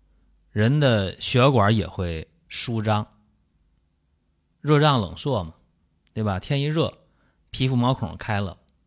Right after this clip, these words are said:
愿意出汗，这时候呢，血管也跟着扩张，血压自然而然的会下降。所以夏天的话，平时吃降压药的人，你要注意一下，监测你的血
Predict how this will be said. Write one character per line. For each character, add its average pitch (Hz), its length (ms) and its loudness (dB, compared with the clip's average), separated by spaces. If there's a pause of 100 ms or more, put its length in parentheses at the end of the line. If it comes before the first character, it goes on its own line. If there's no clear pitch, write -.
(240)
愿 117 180 -2
意 92 40 -6
出 110 220 -8
汗， 110 240 -8 (720)
这 190 180 2
时 135 80 0
候 135 60 0
呢， 139 140 0
血 143 280 2
管 131 220 2
也 101 100 0
跟 90 200 -4
着 85 100 -4
扩 - 180 -12
张， 76 240 -14 (1200)
血 107 300 -2
压 135 220 4
自 165 200 2
然 147 100 8
而 143 60 6
然 104 180 2
的 123 60 2
会 107 160 0
下 98 180 -2
降。 107 220 -8 (600)
所 127 140 -4
以 120 60 0
夏 185 260 6
天 104 220 4
的 87 120 -2
话， 87 240 -8 (760)
平 135 200 0
时 123 220 -2
吃 117 260 2
降 120 180 4
压 110 40 2
药 113 160 2
的 85 100 -4
人， 78 240 -10 (300)
你 92 100 -10
要 87 120 -4
注 107 240 -2
意 90 80 -4
一 80 80 -8
下， 85 260 -10 (880)
监 135 380 2
测 127 260 -2
你 85 120 -6
的 85 160 -12
血 - 160 -12